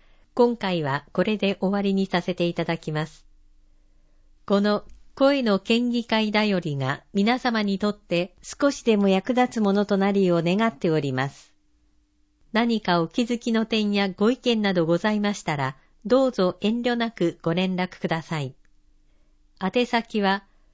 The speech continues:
郵便番号三一零の八五五五、水戸市笠原町九百七十八番六、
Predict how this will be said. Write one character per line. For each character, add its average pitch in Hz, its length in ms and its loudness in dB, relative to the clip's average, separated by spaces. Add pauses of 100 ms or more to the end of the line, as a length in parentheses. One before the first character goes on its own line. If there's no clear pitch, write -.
(380)
郵 277 240 0
便 269 260 -4
番 240 300 -2
号 139 420 -2
三 254 380 -2
一 240 260 -4
零 185 220 0
の 156 160 -2
八 180 340 -4
五 214 280 2
五 190 280 0
五、 156 380 0 (600)
水 202 160 2
戸 269 140 2
市 - 120 -12
笠 220 280 -2
原 214 280 0
町 135 480 -2 (100)
九 262 240 0
百 196 280 -2
七 214 300 0
十 175 240 0
八 175 320 -4
番 175 260 -2
六、 139 440 -4